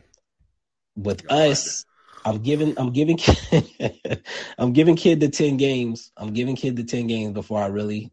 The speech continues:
Speaker 1: get upset. But, uh, I'm, I see a lot of problems.
Speaker 2: Yeah, yeah, so do I. But we'll, we'll see where they go.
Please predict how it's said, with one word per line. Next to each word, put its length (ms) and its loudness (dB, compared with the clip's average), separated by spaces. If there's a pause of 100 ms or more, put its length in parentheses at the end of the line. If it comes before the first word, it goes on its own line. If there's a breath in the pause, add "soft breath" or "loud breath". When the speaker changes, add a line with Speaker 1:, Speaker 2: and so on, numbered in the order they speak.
Speaker 1:
get 160 -6
upset. 480 -8
But, 300 -8 (640)
uh, 300 -8
I'm, 280 -8 (360)
I 300 -10
see 180 -4
a 60 0
lot 180 0
of 60 -2
problems. 480 -6 (600)
Speaker 2:
Yeah, 80 -20 (480)
yeah, 100 -20
so 180 -20
do 160 -16
I. 220 -18 (240)
But 240 -16 (100)
we'll, 280 -12
we'll 160 -14
see 200 -14
where 140 -8
they 160 -6
go. 300 -10